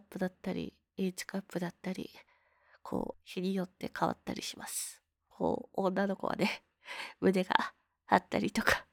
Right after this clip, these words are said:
したりするから、<laughs> 調子がいいと、ね、みたいな。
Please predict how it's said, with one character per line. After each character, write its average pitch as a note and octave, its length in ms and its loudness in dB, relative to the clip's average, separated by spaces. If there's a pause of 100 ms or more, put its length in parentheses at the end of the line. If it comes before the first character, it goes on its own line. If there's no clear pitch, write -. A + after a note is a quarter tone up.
(160)
し - 140 0
た G#3 80 4
り A3 140 0
す - 160 -4
る - 120 -4
か - 160 -6
ら、 - 180 -8 (200)
<laughs> A#4+ 520 0
調 C4+ 260 6
子 C#4+ 200 0
が C4+ 240 4 (140)
い A#3 140 4
い A3 40 -4
と、 - 320 0 (300)
ね、 B3 220 4 (140)
み - 140 -4
た - 100 -10
い - 100 -12
な。 - 80 -16